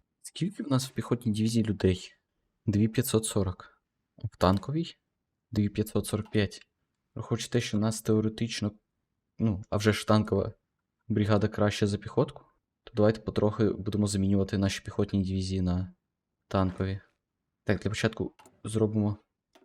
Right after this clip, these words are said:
шість. Для того, щоб дозабивати цю армію. І Німеччина хоче мене проінвестувати. А вже в мене в Києві тепер повністю забудована.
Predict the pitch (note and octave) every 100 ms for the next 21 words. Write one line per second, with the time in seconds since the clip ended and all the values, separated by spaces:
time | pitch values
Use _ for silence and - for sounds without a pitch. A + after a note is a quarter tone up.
0 | _ - - G#2+ - - - _ _ _
1 | _ - F#2+ G2+ G2+ G2 - F#2+ G#2 G2+
2 | G2 G2+ G2+ G2 G2 A#2 E3+ G2 G#2 _
3 | _ _ _ _ _ F2+ F#2 G#2+ A#2 E3
4 | D#3+ D3+ E3 D#3+ D#3 D3+ D3+ - D3 C#3+
5 | C#3 - _ _ _ _ _ _ G#2 F2+
6 | G2+ G2+ G2 - G2 G2 F#2+ - F#2+ F#2+
7 | - F#2 F2+ F#2+ F2+